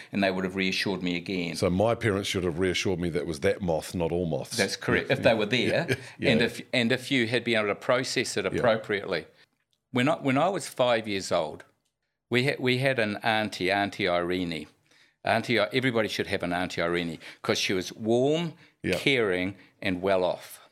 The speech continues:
Speaker 1: And so when each of us kids turned five, she would take us from Waipukurau, she'd drive us to Napier to go to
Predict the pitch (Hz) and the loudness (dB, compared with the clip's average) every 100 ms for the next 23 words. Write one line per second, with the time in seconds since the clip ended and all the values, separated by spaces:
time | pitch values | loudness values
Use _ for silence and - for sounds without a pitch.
0 | _ _ _ _ _ - - _ 107 101 | _ _ _ _ _ -20 -20 _ -4 -2
1 | 98 - 117 104 104 - - _ 117 117 | 0 2 2 2 -2 -8 -20 _ 0 0
2 | - - 151 175 170 156 143 - - 170 | 0 0 -2 0 0 0 -2 -6 -2 0
3 | 110 - - - 123 104 92 - 127 92 | 0 -2 -8 -4 -2 0 -2 0 2 2
4 | 95 - - - - 110 95 90 _ - | 0 -4 -18 -8 -2 0 0 -4 _ 0
5 | 151 160 - 110 131 - - _ _ - | 0 0 2 0 0 -6 -16 _ _ 0
6 | 127 143 160 180 180 170 120 104 104 110 | 2 2 2 0 2 2 4 2 0 -2
7 | - _ _ _ _ - 90 120 113 110 | -14 _ _ _ _ -4 0 4 4 4
8 | 107 104 - - _ - 95 107 139 - | 0 -2 -10 -16 _ -4 0 2 0 0
9 | 170 165 - - - _ - 95 107 101 | -2 -4 -14 -20 -20 _ -6 -2 2 2
10 | 101 95 - 95 92 92 | 0 -4 -2 0 0 -2